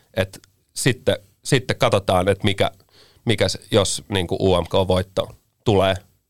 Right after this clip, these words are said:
Et mä oon niinku ihan sata prosenttia keskittynyt tähän ja sitten, sitten tehdään se niinku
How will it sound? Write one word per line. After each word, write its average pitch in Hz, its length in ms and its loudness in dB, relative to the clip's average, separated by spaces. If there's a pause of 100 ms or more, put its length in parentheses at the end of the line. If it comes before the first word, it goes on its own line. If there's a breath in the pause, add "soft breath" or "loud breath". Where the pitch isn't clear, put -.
(140)
Et 104 80 -16
mä 107 100 2
oon 101 80 2
niinku 101 200 0
ihan 113 260 2
sata 95 240 -2
prosenttia - 500 -6
keskittynyt - 560 -8
tähän 120 320 2 (120)
ja 107 80 2
sitten, 104 360 0 (460 soft breath)
sitten - 420 -4
tehdään 87 280 0
se 92 100 -6
niinku 87 340 -6